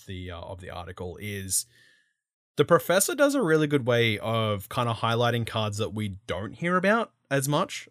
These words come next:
Um, there was a series or a couple of videos that he did. It was just like, you know, I think it was, like, top five white cards you never see or something. And I was genuinely like,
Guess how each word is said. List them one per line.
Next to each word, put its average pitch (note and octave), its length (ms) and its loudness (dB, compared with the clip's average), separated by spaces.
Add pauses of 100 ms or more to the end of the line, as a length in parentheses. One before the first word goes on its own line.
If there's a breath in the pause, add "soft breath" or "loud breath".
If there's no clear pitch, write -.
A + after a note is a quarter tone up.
Um, G2+ 580 -4
there G2 160 -2
was G2+ 160 -4
a F#2+ 80 -6
series G2+ 840 -6
or G2 100 -6
a F#2+ 40 -8
couple G2+ 220 -8
of F2 40 -10
videos F#2 220 -8
that F2+ 100 -10
he G2 100 -8
did. F#2+ 260 -6
It E2+ 40 -8
was F2 120 -10
just E2+ 160 -2
like, G2 320 -6 (500 soft breath)
you G#2+ 100 -6
know, F#2 100 -4
I F2+ 120 -10
think G2+ 140 -8
it G#2+ 80 -4
was, G2+ 100 -6
like, G2 140 -8
top - 240 0
five A#2 460 0
white F#2 280 -6
cards F#2 320 -6
you G#2 140 -8
never G#2+ 380 -2
see A2+ 280 0
or F2+ 120 -6
something. E2+ 360 -8
And F#2 160 -8
I G#2+ 140 -2
was C#3 180 4
genuinely F#3 460 6
like, D3+ 320 6